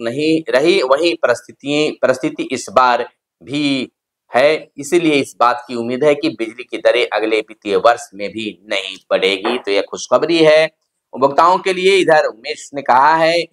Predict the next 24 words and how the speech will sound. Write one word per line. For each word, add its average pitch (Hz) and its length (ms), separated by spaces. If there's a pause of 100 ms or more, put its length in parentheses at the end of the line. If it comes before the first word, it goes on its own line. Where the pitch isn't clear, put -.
(200)
यानी 120 220
कि 123 100
जदयू 123 320
के 123 120
प्रदेश 113 400
अध्यक्ष 107 280
उमेश 110 400
कुशवाहा 104 360
ने 107 120
कहा 104 200
है 110 60
कि 98 320
झूठा 113 300
श्रेय 107 260
लूटकर 104 440
खुद - 420
पीठ - 260
थपथपा - 340
रहे 92 100
हैं 90 100
तेजस्वी 87 460
यादव। 101 240
नौकरी 107 440
के 110 280